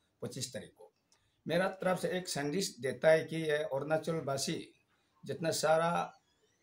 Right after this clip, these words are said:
हिंदुस्तान, भारत का जितना भी, मेरा तरफ से जितना क्रिश्चियन religions है, वो अपना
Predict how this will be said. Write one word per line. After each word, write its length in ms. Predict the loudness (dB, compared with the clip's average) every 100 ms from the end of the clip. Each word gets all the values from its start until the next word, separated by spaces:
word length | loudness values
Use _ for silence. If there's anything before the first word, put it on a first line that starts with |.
| _ -8
हिंदुस्तान, 720 | -6 -4 -4 2 2 2 -6 _ _ _
भारत 420 | -8 -4 -2 -2 -6
का 100 | -10 -8
जितना 320 | -4 0 0
भी, 160 | 0 -6 _ _ _ _ _ _
मेरा 180 | 2 2
तरफ 220 | 2 0
से 60 | 0
जितना 300 | -2 -2 -4
क्रिश्चियन 560 | -2 -4 2 2 2 -4 _ -20 _ _ _ -4
religions 520 | -2 -2 0 0 0
है, 140 | -4 -8 _ _ _ _ _ _ _
वो 480 | 2 4 2 -2 -8 _
अपना 340 | -8 -2 2